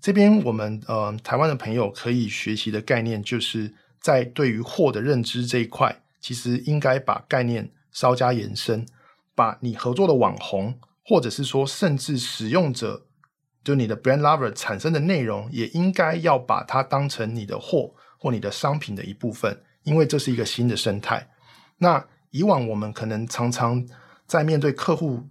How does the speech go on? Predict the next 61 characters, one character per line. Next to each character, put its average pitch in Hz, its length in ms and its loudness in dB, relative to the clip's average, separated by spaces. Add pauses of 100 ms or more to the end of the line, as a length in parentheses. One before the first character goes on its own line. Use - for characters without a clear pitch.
在 123 480 2
投 - 160 0
放 175 160 4
网 101 160 -2
红 107 260 -6
这 147 140 -2
一 147 60 -2
块 143 200 -2
的 113 120 -4
时 - 180 -8
候， 123 320 2
那 135 220 2
他 123 200 0
们 131 300 2 (340)
会 151 200 2
把 110 200 2 (120)
旧 165 240 4
的 104 100 -2
概 123 240 0
念， 117 160 0
就 131 140 -2
比 107 120 -6
如 104 60 -4
说 120 140 -2
他 143 100 2
们 127 80 0
以 104 60 -2
前 117 120 -4
在 131 80 2
买 113 160 0
广 117 160 0
告 131 160 4
的 113 60 -2
概 120 180 0
念 117 240 -4 (140)
搬 151 300 0
到 131 240 4
就 117 180 -6
是 120 240 -4
来， 104 340 -2 (200)
现 147 180 -2
在 139 100 6
来 110 160 2
跟 127 240 0
网 98 140 -2
红 107 180 -8
合 104 220 -8
作 117 340 0 (360)
的 - 120 -8
成 107 220 -6
效 139 160 2
评 104 240 -6
估， 123 240 -2 (560)
哦， - 120 -8
直 - 140 -6
接 147 120 4
拿 123 160 2
旧 151 180 6
的 113 240 2 (120)
这 135 140 -4
个 107 320 0